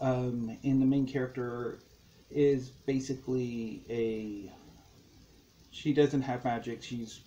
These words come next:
a normal human. Her sister is a s-, a witch or magician, and she teaches at this school. And so during the investigation, her and her sister kind of,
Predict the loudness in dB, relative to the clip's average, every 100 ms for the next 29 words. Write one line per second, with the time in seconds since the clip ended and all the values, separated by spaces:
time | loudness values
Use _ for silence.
0 | -10 0 2 4 2 -2 -2 0 0 -2
1 | -8 -16 -20 -6 -4 -2 -4 -2 -2 -2
2 | -6 -18 -20 -20 -20 -20 -20 -4 0 0
3 | 0 -6 -10 -20 -20 -20 _ -20 -20 -20
4 | -20 _ -6 -4 -4 0 2 2 0 -8
5 | -10 -14 -20 -20 -20 -12 -2 0 0 -2
6 | -4 -2 -4 -6 -6 -8 -6 -8 -12 -18
7 | -18 -2 -2 0 -2 -2 -2 -6 -8 -14
8 | -10 -10 -6 -4 -4 -6 -10 -20 -20 -20
9 | -18 -2 2 2 2 2 4 4 2 0
10 | -2 -2 0 0 -2 -4 -2 0 0 -2
11 | -6 -8 -4 -2 0 -2 -4 -16 -20 -20
12 | -20 -20 -18 -4 0 0 0 -4